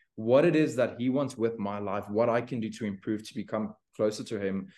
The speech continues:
and ultimately just be a happier person, man. And so when I take that route, I made a full commitment to step away from the world. And obviously nobody's perfect, I get that. But I made the commitment to be conscious about the things that I'm actually doing. I know that it's wrong, right?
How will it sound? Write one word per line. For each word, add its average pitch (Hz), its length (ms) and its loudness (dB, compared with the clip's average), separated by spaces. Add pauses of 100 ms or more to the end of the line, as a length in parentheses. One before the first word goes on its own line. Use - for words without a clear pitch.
(160)
and 113 140 -2
ultimately 123 640 0
just - 260 -8
be 139 100 2
a 120 60 0
happier 107 520 -2
person, 120 560 -2
man. 110 340 -8 (600)
And 113 460 0 (180)
so 123 240 4
when 117 220 2
I 135 80 2
take 143 360 -2
that 120 300 0
route, 104 300 -4 (480)
I 120 100 0
made 117 220 2
a 123 140 -4
full 143 160 0
commitment 107 580 -2
to 104 100 -10 (120)
step 117 340 -4
away 104 240 0
from 101 120 -8
the 95 100 -4
world. 90 400 -6 (140)
And 113 320 -4
obviously 139 320 0
nobody's 110 320 -4
perfect, 101 420 -4
I 95 100 -4
get 110 200 0
that. 95 280 -4 (360)
But 120 100 6
I 117 80 8
made 127 260 2
the 165 80 -2
commitment 123 560 -4
to 117 80 -10
be 107 180 -8
conscious 143 480 -2
about 98 280 -4
the - 60 -12
things 107 340 -6
that 101 100 0
I'm 95 160 -4
actually 110 320 -8
doing. 95 440 -4
I 104 40 -6
know 123 380 4
that 147 140 6
it's 101 220 -2
wrong, 90 220 -2
right? 95 260 0